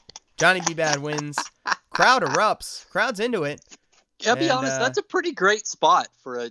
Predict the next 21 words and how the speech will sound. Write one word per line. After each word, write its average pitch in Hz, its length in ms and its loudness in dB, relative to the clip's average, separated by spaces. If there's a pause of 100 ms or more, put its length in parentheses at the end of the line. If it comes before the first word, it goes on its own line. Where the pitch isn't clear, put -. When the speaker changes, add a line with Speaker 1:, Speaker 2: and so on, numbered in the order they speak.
Speaker 2:
like, 123 180 -6
Speaker 1:
it's 247 180 -12
Speaker 2:
no 254 160 2
Speaker 1:
not 269 120 -2
Speaker 2:
D 269 80 -6
Q 285 60 -4
Speaker 1:
bad. 320 260 -2
Speaker 2:
or 143 180 -4
some 139 320 -2
sort 143 240 0
of 120 140 -8
extreme 131 640 -6
match. 143 300 -2
Speaker 1:
But 311 100 -2
that's 330 200 0
the 330 80 -4
other 320 160 -4
thing. 359 340 -8
It, 254 180 -10
you 302 80 -8
know, 254 280 -4